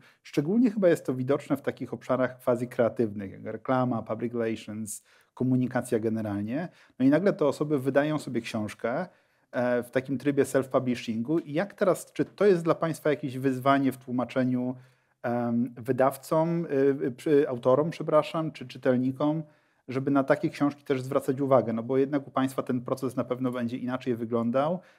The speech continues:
niż w przypadku osoby, która sobie sama to napisała, sama sobie zrecenzowała i sama sobie wydała. Czy jest jakaś tutaj, e, macie państwo jakąś taką strategię, jak sobie radzić właśnie z tą konkurencją, konkurentywnością w zasadzie self-publishingu?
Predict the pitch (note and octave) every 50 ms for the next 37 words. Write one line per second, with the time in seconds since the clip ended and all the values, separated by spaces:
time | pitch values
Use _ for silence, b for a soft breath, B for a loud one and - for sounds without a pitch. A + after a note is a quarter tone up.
0 | b b - C#3 D#3 - - - - - C#3 - - - C3+ - - D3 C#3 C#3
1 | A#2+ - C#3 B2+ A#2 - A#2+ A#2 - C3 C3+ D#3 D#3 E3 D3 C#3 B2+ B2+ - -
2 | B2+ A#2+ B2+ C#3 C#3+ D3+ D3 C#3+ - - D#3 D#3+ D3 - C#3+ C#3 C3+ B2+ C3+ C3
3 | C3 C#3 C3 C3 B2 B2 A#2 B2 B2+ C3+ C#3+ D3+ - D3+ - - C#3 C#3+ C3+ -
4 | C#3+ B2+ A#2+ C3 A#2+ G#2 F#2 F#2 - - - b b b b b b b b b
5 | _ - B2+ C3+ C#3+ C3 F3 D#3+ - C3+ - - - - - D3 C3+ C3 C3 C3
6 | C3+ C3 C3 - - B B B B B B B _ _ B2 A#2+ A#2+ A#2+ A#2+ B2
7 | C3+ C3 - D#3+ - C#3 C3 C3+ - C3 C3 - C3+ C3 - B2+ - - C3 B2+
8 | B2+ C3+ C3+ - - - C3+ C3 C3+ C3+ C3+ C3+ C#3 C3 C3 C3 B2+ C3 - -
9 | C3 B2+ C3 B2+ B2 B2 B2 - C3 C3 C3 B2 B2 B2 A#2+ - - - A#2+ A#2
10 | - - - - - - B2+ B2+ B2+ C3 B2+ B2 B2 - B2 B2 B2+ B2+ - -
11 | C3+ C3+ C3+ - C#3 C#3 C3 C3 C#3+ C3+ C3 - C#3 C3+ D3+ E3+ D#3+ - - C3+
12 | A#2+ A#2 G#2+ G2+ B2+ B2 B2+ B2 - C3+ B2 A#2 - A#2+ A#2+ A#2+ A#2 - A#2+ A2
13 | G2+ G2+